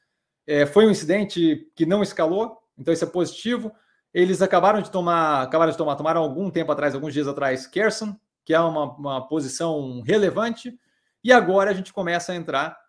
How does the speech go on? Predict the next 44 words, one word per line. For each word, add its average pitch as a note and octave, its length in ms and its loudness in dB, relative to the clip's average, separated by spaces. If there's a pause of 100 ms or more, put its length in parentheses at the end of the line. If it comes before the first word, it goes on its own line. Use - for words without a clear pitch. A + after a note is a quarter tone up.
num F#3 240 -4
período E3 640 0
de B2+ 160 -10
inverno E3 580 -4 (240)
onde, E3 1040 -2
é, C3 200 -6
o B2+ 120 -6
combate G3+ 580 0
fica F#3+ 260 -10
um E3 100 -10
pouco A#3 500 0
mais E3 320 -6
arrastado D3 560 -6
ainda, D3 220 -10
fica - 160 -18
um C#3 60 -16
pouco F3+ 340 -4
mais D#3 180 -4
difícil. B2 880 -12 (560)
É, B2+ 140 -8
tem D3+ 300 -6
áreas D3+ 280 -2
ali C3+ 140 -8
que A#2+ 200 -12
devem C3+ 360 -6
ficar C3+ 260 -6
lamaçadas C#3 760 -2
e C3 40 -8
por D3+ 140 -10
aí D3+ 60 -6
vai. E3+ 100 -8
Então, G3 140 -8
assim, F#3 180 -8
a, D#3+ 160 -2
a D#3+ 80 -2
logística E3 640 -2
como E3+ 180 -10
um C#3+ 60 -12
todo E3 180 -6
fica E3 140 -16
um C#3+ 60 -14
pouco D#3 140 -10
mais E3+ 140 -6
difícil, G#3+ 260 -14